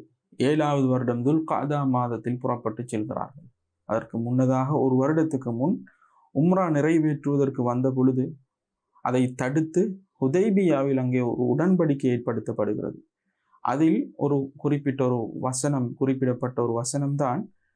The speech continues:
"அடுத்த ஆண்டு உங்களுக்கு உம்ராவுக்கு வர முடியும், ஆனால் இந்த ஆண்டு உம்ரா செய்ய முடியாது" என்று. அந்த ஒரு ஆண்டு வரையில் தங்களுடைய அந்த உடன்படிக்கைகளை மீறாது தற்காத்து கொண்டு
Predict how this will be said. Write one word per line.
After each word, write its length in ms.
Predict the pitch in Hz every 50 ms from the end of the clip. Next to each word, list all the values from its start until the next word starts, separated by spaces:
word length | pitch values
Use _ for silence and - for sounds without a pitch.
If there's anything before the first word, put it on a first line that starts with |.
| _ _ _ _ _ -
"அடுத்த 480 | - 127 143 175 196 196 202 196 202 170
ஆண்டு 680 | 127 143 175 190 208 214 214 254 320 320 320 - - _
உங்களுக்கு 560 | - 151 160 160 165 160 156 156 - 180 156
உம்ராவுக்கு 520 | 151 147 147 147 143 143 143 135 139 151
வர 220 | 135 123 120 127 131
முடியும், 560 | 131 123 117 117 117 123 120 113 131 - - _ _ _ _ _ _ _ _ _ _ _ _ _ _ _ _ _
ஆனால் 260 | - 127 123 117 117
இந்த 300 | 123 135 160 160 170 156
ஆண்டு 240 | 147 151 160 165 160
உம்ரா 240 | 139 135 135 143 139
செய்ய 280 | 139 - 131 123 127
முடியாது" 460 | 127 123 117 113 117 117 117 113 110 -
என்று. 220 | - - - _ _ _ _ _ _ _ _ _ _ _ _ _ _ _ - _
அந்த 440 | - 131 151 185 202 202 208 185 -
ஒரு 320 | 156 185 208 185 - - -
ஆண்டு 560 | - 135 151 180 208 233 240 226 208 226 208
வரையில் 520 | 180 165 170 190 202 208 196 160 135 131 175 247 - - - _ _ _ _ _ _ _ _ _ _ _ _ _ _ _ _ _
தங்களுடைய 460 | - 147 165 175 175 175 170 160 156
அந்த 120 | 151 147 139
உடன்படிக்கைகளை 1160 | 139 135 143 180 202 220 202 202 190 190 185 190 - 185 180 165 160 165 165 156 151 147 139
மீறாது 880 | 139 147 160 185 196 196 196 190 190 190 196 196 226 233 233 - - - -
தற்காத்து 560 | - 143 143 - - 190 190 190 190 185 175
கொண்டு 500 | - - 160 147 135 135 139 - - -